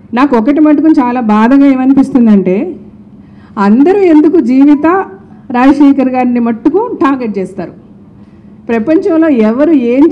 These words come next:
చేయని పనులు మేమిద్దరం చేసేసాం, లేకపోతే మా కుటుంబం చేసేసింది. మంచి చేయాలనుకోవడమే మేము అనుకుంటున్న తప్ప, or మేము చేస్తున్న తప్ప. మూవీ ఆర్టిస్ట్ అసోసియేషన్ ఎలక్షన్స్‌కి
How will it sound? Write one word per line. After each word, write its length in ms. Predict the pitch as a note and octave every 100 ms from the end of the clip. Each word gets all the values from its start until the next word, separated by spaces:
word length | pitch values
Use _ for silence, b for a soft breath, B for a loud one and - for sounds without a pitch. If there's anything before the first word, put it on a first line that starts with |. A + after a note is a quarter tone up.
| D#4+
చేయని 220 | C4+ C#4+
పనులు 340 | C#4 B3 C4+
మేమిద్దరం 500 | D4 A#3+ A3 A3 A#3
చేసేసాం, 400 | A3+ G#3+ G#3 A#3+
లేకపోతే 260 | C#4 G#3+ G#3+
మా 120 | A3+
కుటుంబం 440 | G3+ G3+ G#3 G#3 G3
చేసేసింది. 540 | E3 D#3+ E3 D#3 D3+ - - B B B B B B -
మంచి 340 | G3 A#3 E4+
చేయాలనుకోవడమే 880 | F4+ B3 B3 B3 A#3 A3+ A3 G#3+ A#3
మేము 220 | A3+ G#3
అనుకుంటున్న 400 | F#3+ F#3+ G3+ G3+
తప్ప, 340 | G3 E3+ - E3+
or 300 | E3 G#3 A3
మేము 200 | G#3 G3+
చేస్తున్న 340 | F#3 F#3+ F#3 F3+
తప్ప. 280 | F3+ - G3+ - - - - - - - - - - - -
మూవీ 320 | A3+ C#4+ D#4+ D4+
ఆర్టిస్ట్ 320 | D4 D4+ D4
అసోసియేషన్ 560 | C4+ C#4 C4+ C4+ C4+
ఎలక్షన్స్‌కి 920 | G#3+ G#3+ A#3+ C#4+ C#4 C#4 A#3+ A3+ B3